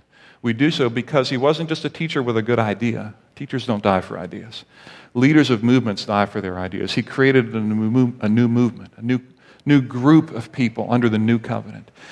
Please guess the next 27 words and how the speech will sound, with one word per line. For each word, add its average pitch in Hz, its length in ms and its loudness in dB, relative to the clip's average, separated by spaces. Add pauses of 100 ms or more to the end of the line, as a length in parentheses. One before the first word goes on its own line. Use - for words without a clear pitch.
(280)
And 147 320 0
he 123 140 -2
did, 131 340 4
in 117 120 -2
fact, 113 380 -4
die. 92 380 -4 (2750)
His 120 140 -2
body 120 360 2
was 127 160 0
put 135 340 0 (1300)
on 123 160 0
the 123 60 -4
cross, 104 600 -6 (1000)
his 113 160 -10
hands 135 460 0
and 107 120 -2
feet 135 280 -4
nailed, 110 460 0 (1800)
body 120 320 4
laid 120 260 4
in 127 120 0
the 120 80 -2
tomb, 98 360 -8
and 90 140 -12
three 127 220 -2
days 117 280 2
later, 90 380 0